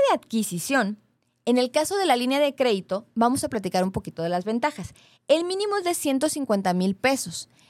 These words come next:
Es decir, estamos dentro de la gama de los bancos que nos pueden pedir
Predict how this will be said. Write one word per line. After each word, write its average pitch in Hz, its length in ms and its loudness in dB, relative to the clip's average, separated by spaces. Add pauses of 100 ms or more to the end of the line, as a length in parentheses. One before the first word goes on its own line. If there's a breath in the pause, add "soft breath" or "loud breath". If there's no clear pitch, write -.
Es 226 140 0
decir, 311 360 0
estamos 240 440 0
dentro 226 320 0
de 196 100 2
la 190 160 0
gama 233 300 2
de 277 80 2
los 214 160 2
bancos 208 320 0
que 196 100 -2
nos 180 120 -2
pueden 202 300 -2
pedir 202 340 -2